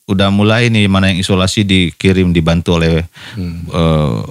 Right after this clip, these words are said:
Speaker 1: Bu Epa, suplemen,
Speaker 2: Hmm.
Speaker 1: sembako
Speaker 2: Hmm.
Speaker 1: yang isolasi. Nah, harus begitu enggak? Karena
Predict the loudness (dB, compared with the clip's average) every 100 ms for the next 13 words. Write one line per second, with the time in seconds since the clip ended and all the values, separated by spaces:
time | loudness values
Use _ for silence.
0 | -16 _ -2 0 2 0 0 -2 -2 -8
1 | -10 -6 -4 0 2 2 2 2 0 -2
2 | 0 0 -2 0 0 2 0 -2 -6 -6
3 | -4 0 2 2 -2 -2 -4 -2 -4 -2
4 | -4 -6 -20 -20 -20 _ _ -4 0 0